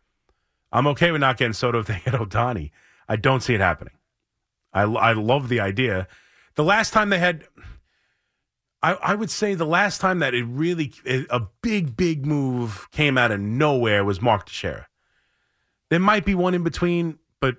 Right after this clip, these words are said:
it doesn't feel as big as Mark Teixeira. Mark Teixeira, they already, they had already gotten, excuse me, they had already gotten C C Sabathia and A J Burnett.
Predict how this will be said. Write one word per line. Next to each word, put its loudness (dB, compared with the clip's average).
it -2
doesn't 2
feel 0
as 2
big 0
as -2
Mark 0
Teixeira. -4
Mark 4
Teixeira, 2
they 2
already, 0
they 0
had -2
already -6
gotten, 0
excuse -6
me, -8
they -2
had 2
already -4
gotten 0
C -8
C -10
Sabathia -2
and 4
A 2
J 0
Burnett. -2